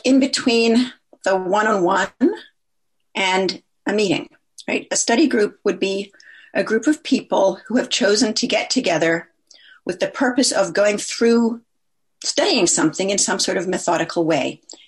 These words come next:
And the ways that show up in O A, typically, the only ways I've seen, are doing a study group on a workbook, or I've been told that some people do sort of soci-, more social book clubs.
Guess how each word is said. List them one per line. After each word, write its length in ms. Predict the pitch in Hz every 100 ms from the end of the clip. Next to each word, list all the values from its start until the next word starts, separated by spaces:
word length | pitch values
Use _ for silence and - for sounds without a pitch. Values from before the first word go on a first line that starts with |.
| -
And 180 | 175 185
the 60 |
ways 380 | 180 202 220 254
that 140 | 202 156
show 280 | - 180
up 160 | 180 -
in 180 | 175 170
O 180 | 175 170
A, 500 | 220 226 175 160 175 _ _ _ -
typically, 600 | - 175 175 147 156 175
the 140 | - 156
only 140 | 156
ways 180 | 143 -
I've 200 | 208 226
seen, 340 | - - - - _ - - - - _ _
are 520 | - 185 175 170 170 _ _ _
doing 440 | 196 196 185 180 - -
a 100 | 196
study 340 | - - 196
group 240 | 196 202 196
on 100 | 180
a 100 | 175
workbook, 500 | 202 240 - 359 370 - _ _ _ _ _ - _ _ _
or 560 | - 208 208 196 196 - _ _ -
I've 200 | - -
been 120 | 170
told 260 | - 180 165
that 100 | -
some 180 | -
people 260 | 180 156 170
do 500 | 160 170 165 156 - _ _ 254 -
sort 220 | 175 151
of 60 | -
soci-, 460 | - - 185 -
more 160 | 175 190
social 420 | - 190 180 165
book 260 | 143 165 -
clubs. 500 | - - - -